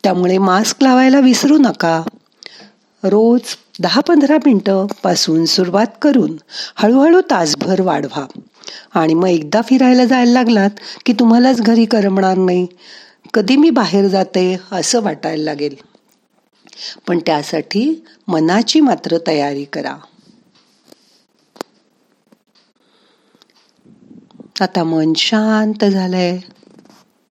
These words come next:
मोठा श्वास घ्या,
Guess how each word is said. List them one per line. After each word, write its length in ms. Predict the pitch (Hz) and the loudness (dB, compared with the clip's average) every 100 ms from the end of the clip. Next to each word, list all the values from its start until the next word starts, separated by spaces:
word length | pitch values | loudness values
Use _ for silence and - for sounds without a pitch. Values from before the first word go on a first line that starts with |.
| _ _ _ _ _ _ _ _ _ _ _ | _ _ _ _ _ _ _ _ _ _ _
मोठा 320 | 214 208 196 165 | -4 -2 -2 -4
श्वास 460 | - 156 143 139 - | -4 -4 -4 -6 -8
घ्या, 500 | - 185 170 165 165 | -2 0 0 -2 -6